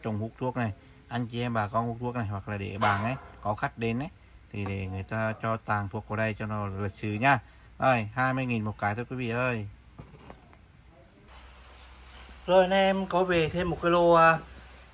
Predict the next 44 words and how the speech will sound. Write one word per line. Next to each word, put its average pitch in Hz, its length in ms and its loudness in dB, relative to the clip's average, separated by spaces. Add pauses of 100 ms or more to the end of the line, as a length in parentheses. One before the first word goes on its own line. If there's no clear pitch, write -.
(320)
sản 143 200 -2
phẩm 135 240 4
nhá. 165 240 -2
Đây 151 160 0
là 143 80 0
cái 156 200 -4
màu 143 280 0
ấm 113 200 -2
này, 147 140 -2 (160)
hàng 117 220 -10
gia 127 80 -2
dụng 120 260 -4
cực - 220 -8
kỳ 120 60 -8
là 113 120 -4
cao 127 140 -4
cấp - 220 -8
luôn 147 180 0
nhá. 175 140 2 (520)
Đây 160 120 2
là 165 60 2
cái 165 140 0
ấm 131 200 2
này, 151 120 6
ấm, 131 280 4
à, 160 100 6
bằng 135 220 2
nhôm. 160 200 6 (640)
Ấm 147 140 2
bằng 147 120 6
nhôm 160 240 4
nhá, 175 120 2
được 135 240 0
phủ 127 240 2
sơn, 156 280 6 (300)
giả 120 180 4
đá 113 280 10
nha. 147 120 2 (420)
Phun, 156 220 0 (100)
phun 156 140 -4
sơn 156 200 2
giả 131 100 4
đá 113 160 10
nhá. 151 180 2